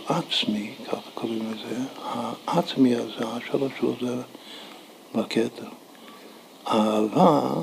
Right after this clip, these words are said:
שהיא נמצאת בעילה שלה,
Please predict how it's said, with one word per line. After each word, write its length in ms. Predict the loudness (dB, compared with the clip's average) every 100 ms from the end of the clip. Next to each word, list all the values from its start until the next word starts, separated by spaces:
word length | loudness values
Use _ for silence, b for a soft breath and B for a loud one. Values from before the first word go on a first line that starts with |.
| -4 -14 -20 -20 -20 -20 -20 -20 -20 -16 -8 -2
שהיא 520 | -2 2 2 4 2 0 -16 -20 -20 -20 -20 -20 -20 -6
נמצאת 720 | -4 -4 -2 0 2 0 -6 -14 -16 -20 -16 -12
בעילה 960 | -6 -4 -4 -8 2 6 10 10 10 6
שלה, 500 | 0 -4 -2 -2 -4